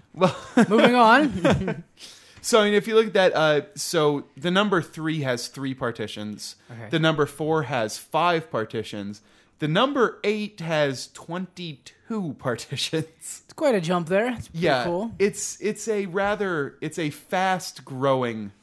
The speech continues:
Speaker 1: uh, number of partitions. Uh, but there is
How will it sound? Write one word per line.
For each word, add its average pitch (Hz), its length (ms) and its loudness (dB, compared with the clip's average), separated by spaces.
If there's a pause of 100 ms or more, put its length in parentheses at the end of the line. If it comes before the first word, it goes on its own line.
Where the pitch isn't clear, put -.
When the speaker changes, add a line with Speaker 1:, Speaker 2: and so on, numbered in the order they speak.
(220)
Speaker 1:
uh, 107 300 -2 (580)
number 165 240 2
of - 80 -2
partitions. 117 800 -6
Uh, 139 200 0 (180)
but 214 260 2 (220)
there 180 480 -2
is 214 640 -2